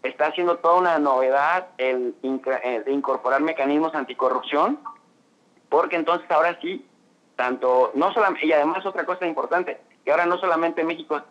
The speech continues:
estaría en el ojo del huracán siendo observado, sino también México tiene facultades para observar que esas prácticas, este, de corrupción, pues no se lleven tampoco a cabo en Estados Unidos, porque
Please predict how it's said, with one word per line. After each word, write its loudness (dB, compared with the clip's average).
estaría 0
en 0
el 0
ojo 0
del 0
huracán 0
siendo -2
observado, 2
sino -4
también -2
México -4
tiene -2
facultades -2
para 2
observar 0
que -2
esas -4
prácticas, -2
este, -4
de -4
corrupción, 0
pues 2
no 2
se -2
lleven 2
tampoco -2
a 0
cabo 4
en 2
Estados 0
Unidos, 0
porque -2